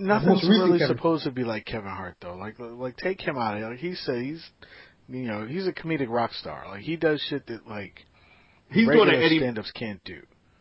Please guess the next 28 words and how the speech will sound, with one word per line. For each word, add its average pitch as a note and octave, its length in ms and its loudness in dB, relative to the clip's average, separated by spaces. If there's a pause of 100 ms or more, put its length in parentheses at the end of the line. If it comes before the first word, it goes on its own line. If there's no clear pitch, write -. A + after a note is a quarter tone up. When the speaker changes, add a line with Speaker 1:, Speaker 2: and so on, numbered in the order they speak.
Speaker 3:
Well, G3+ 120 8
he's A3 120 4
doing A3+ 160 2
an E3+ 100 2
Eddie E3+ 160 0
Murphy D3 300 -2
Raw B2+ 340 0
style, A#2 320 0
just A2 140 -6
like, A2 160 0
"I A2 140 0
come B2+ 180 4
out A#2 220 2
wild A2 340 4
on G#2+ 120 -4
top." G2+ 380 -2 (720)
Speaker 1:
But D3 100 2
he's G#3+ 300 0
even F3 320 -4
doing B2+ 380 -2 (100)
further A#2 300 0
than F#2 120 -8 (160)
Eddie. D3 440 0 (1400)
Speaker 3:
Right, G#3+ 460 8
but G3+ 100 6
Speaker 2:
There's A3 260 6
a G3+ 60 0
Speaker 3:
I F#3 160 2